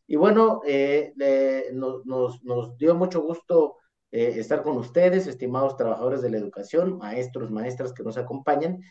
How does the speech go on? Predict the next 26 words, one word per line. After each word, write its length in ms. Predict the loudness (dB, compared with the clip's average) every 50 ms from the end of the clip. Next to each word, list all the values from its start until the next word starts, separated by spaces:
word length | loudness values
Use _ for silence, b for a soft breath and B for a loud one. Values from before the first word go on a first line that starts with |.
| B B B B _ 2
y 440 | 4 6 6 6 4 4 0 -6 -12 _ _ _ -12
invitarlos 880 | -10 -6 -4 -4 -4 -2 2 4 6 6 6 6 4 2 2 2 -4 -6
a 320 | -4 -2 -2 -2 -4 -4 -4 -6
el 340 | -6 -4 -4 -4 -6 -6 -4
próximo 420 | -4 -4 -4 -4 -6 -4 -4 -4
jueves 400 | 0 4 6 6 6 4 2 -4
en 100 | -4 -10
punto 220 | -10 -10 -6 -4 -2
de 60 | -2
las 140 | -2 -2 -2
siete 240 | -4 -6 -4 -2 -2
de 40 |
la 120 | -2 -2 -2
noche. 400 | -4 -4 -6 -4 -4 -6 -6 -6 b b b b b b -2
Vamos 280 | 0 2 2 2 0 -2
a 100 | -2 -2
continuar 580 | -2 -2 -2 -4 -4 0 2 2 2 2 2 0
con 120 | -2 -2
estas 360 | -2 -2 -2 -4 -4 -4 -6
interesantes 640 | -8 -8 -6 -6 -6 -6 -6 -6 -8 -6 -4 -4 -4
reflexiones 760 | -4 -8 -8 -10 -10 -8 -6 -6 -4 -4 -6 -8 -10 _ _ _ _ _ _ _ -10
en 140 | -6 -4 -2
materia 720 | -2 -2 -4 0 2 2 4 4 4 4 4 2 0 0 -2
educativa 920 | -4 -6 -4 -6 -8 -6 -6 -6 -6 -2 0 0 0 2 0 -2 -2 -4 -8 _
y 300 | -4 -2 -2 -2 -2 -6 -8
magisterial. 600 | -10 -10 -10 -12 -18 -12 -10 -8 -8 -8 -10